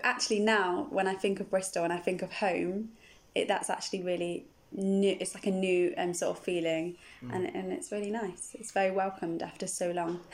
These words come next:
Speaker 1: <laughs>
Speaker 2: Yeah, I mean, what was, what was that sort of journey like for you, if you wanna go into that? 'Cause, I mean, sixteen years in Bristol is a long time. You would have seen so much things change within the city, but also,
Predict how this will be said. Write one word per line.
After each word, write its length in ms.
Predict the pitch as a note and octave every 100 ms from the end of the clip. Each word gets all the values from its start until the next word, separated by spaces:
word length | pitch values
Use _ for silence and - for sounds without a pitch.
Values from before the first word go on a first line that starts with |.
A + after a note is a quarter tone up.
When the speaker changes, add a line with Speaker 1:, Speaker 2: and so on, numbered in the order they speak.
| -
Speaker 1:
<laughs> 200 | E4+ -
Speaker 2:
Yeah, 400 | A2+ D3 C3+ G2
I 60 | G#2
mean, 180 | A2 A#2
what 140 | D3
was, 180 | C#3+ -
what 160 | C3+ -
was 120 | A#2
that 200 | - -
sort 240 | B2 A#2+ G#2+
of 40 |
journey 300 | A#2 A2 G#2+
like 240 | G#2 B2
for 100 | -
you, 80 | G2
if 120 | F#2
you 100 | G2
wanna 220 | F#2 F#2+ F#2+ -
go 200 | G2 G2
into 220 | F#2+ F#2+
that? 220 | F2 -
'Cause, 120 | F#2+ G2
I 20 |
mean, 140 | G2
sixteen 420 | F#2+ - - A2 G#2+
years 200 | G2+ G2+
in 100 | F#2+
Bristol 520 | F#2+ - F#2 F#2 - - - - - -
is 160 | A2+
a 40 | G#2+
long 200 | G2 G2
time. 260 | A2 G2
You 80 | G2
would 80 | G2
have 100 | G2
seen 280 | - F#2+ F#2
so 260 | - G#2
much 480 | G2 F2+ - - -
things 440 | G#2+ G2 F#2+ F#2 - - - - -
change 320 | A#2 G#2 G2
within 200 | G2+ G2
the 60 | F#2+
city, 300 | - A#2+ A2+
but 100 | A2+
also, 640 | G#2+ - G#2 G2+ G2